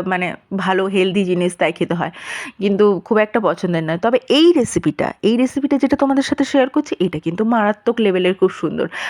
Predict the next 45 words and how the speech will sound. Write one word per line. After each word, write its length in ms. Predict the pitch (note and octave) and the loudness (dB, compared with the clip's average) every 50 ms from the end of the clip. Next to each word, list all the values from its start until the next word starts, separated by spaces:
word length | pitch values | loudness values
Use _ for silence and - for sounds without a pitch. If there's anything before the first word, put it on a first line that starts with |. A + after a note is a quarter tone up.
| - - | -6 -2
আর 140 | - D#3 F#3 | -2 0 0
একদম 500 | F3 E3 - E3+ E3+ E3 F3+ A#3+ C4 C#4 C#4 - - - - - F#3 F#3 | 0 -2 -4 -6 -4 2 2 2 2 2 -4 -10 -20 -16 -8 -4 -2 -2
মানে 180 | F#3 F#3 F3+ - | 0 -2 -2 0
আমি 200 | E3 E3 F#3 A3+ | -2 -2 -2 -2
তো 100 | - D4+ | 0 0
এটা 200 | C#4+ C4+ - D4 | 0 2 2 0
হলে 420 | C4 - - A#3+ C4 C4 A3+ G3+ G#3+ G#3 | 0 2 2 2 4 4 4 2 2 -2
খাবো 360 | - - F#3+ F#3 F#3 B3+ D4 | -2 0 0 0 2 0 0
না, 260 | C#4+ B3+ A3+ A#3+ C#4 | 2 2 2 2 2
এটা 140 | D4 C#4+ C#4+ | 2 0 0
তো 80 | C4 D#4 B3+ | 0 0 0
বলতেই 360 | - A#3 G#3+ A#3 G#3+ - D4+ D#4 | 2 2 2 2 4 4 4 4
পারবো 280 | D#4 D4 C4 B3 A#3+ | 4 2 0 0 0
না। 80 | A#3 G#3+ | -2 -2
এটা 360 | G#3 G3+ B3+ C4+ B3+ - G#3+ | 0 2 2 2 4 2 0
সব 220 | G#3 - - G3 A3 - - - | -2 0 -2 -4 -4 -4 -8 -2
থেকে 180 | - E4 - - | 0 2 2 2
ফেভারিট, 380 | - - G3+ F3+ D#3+ F3+ F#3 - | 2 2 0 2 2 0 0 0
সয়াবিনের 460 | - A#3 A3 A3 G#3+ A#3 A3+ A#3 - - | 0 0 0 2 2 0 -2 -2 -2 0
এই 160 | - C#4 D#4+ | 2 4 4
রেসিপিটা 440 | D#4+ D#4 D4 - A3+ A#3 G#3 G#3+ G#3 | 4 2 2 0 -2 -2 0 0 -2
আমার 160 | G3+ F#3+ G#3 | -2 -2 -6
সব 220 | - - - F#3 - - _ - | -6 -4 -4 -4 -4 -4 _ -4
থেকে 160 | A3+ A#3 B3 | -2 -2 -2
বেস্ট 420 | F#3+ E3 - F#3+ F#3+ G3 - - | -2 0 2 4 4 4 2 0
লেগেছে। 340 | E3 D#3 - C3+ D#3 - G3 - - - - - | -2 0 0 0 -2 -4 -6 -10 -10 -10 -4 0
এবার 140 | A#3 B3 B3 | 0 0 0
কি 200 | - - C#4+ D4 | 2 2 2 2
করছি 340 | D4 D#4 D4+ D4 - D#4+ D4 | 4 2 0 2 2 2 2
সেটাও 240 | - C#4+ C4+ C4 | 2 2 2 2
তো 100 | C4+ C4+ | 2 2
একটা, 200 | C4 B3+ - C4 | -2 0 0 -4
আহ, 680 | B3 - - - - - - G#3+ G#3+ G#3+ G#3+ G#3+ G#3+ G3+ | -4 -4 -6 -10 -8 -4 0 0 2 2 2 2 2 0
ভাবার 320 | A3 A#3 A3 A3+ A3 A3 | 0 0 2 2 0 0
বিষয় 300 | F3+ G3+ - - G#3 A3+ | -2 -4 0 2 2 2
না? 100 | D4 D#4+ - - - - - | 2 0 -4 -6 -10 -4 -2
এটা 180 | G#3 G#3+ B3 | 0 0 2
হচ্ছে, 360 | A#3+ B3 B3 - - D4+ D4 C4+ | 0 0 -2 -2 0 2 2 2
আহ, 420 | - A#3+ F#3+ F#3+ F#3 F#3 F#3 F#3+ | 2 2 0 2 2 2 0 -2
স-, 140 | G3 - - G3 G3 F#3+ G3 G3 - - D4+ | -4 -4 0 2 4 4 4 2 -2 -6 -4
মানে 260 | G#3+ G#3 G3+ G3 F#3+ F#3 _ - | -2 0 0 0 -2 -4 _ -16
সয়াবিন 480 | - - - B3+ A#3 A#3 C#4 B3+ C4 | -10 -2 0 2 2 2 0 -4 -4
চিলি 280 | - - B3+ B3+ B3+ A3+ | -2 0 2 2 2 2
যেটা 200 | F3+ F3+ F3+ E3+ | 0 0 0 -2
হয়, 200 | E3+ E3 - F3 | -4 -4 -8 -10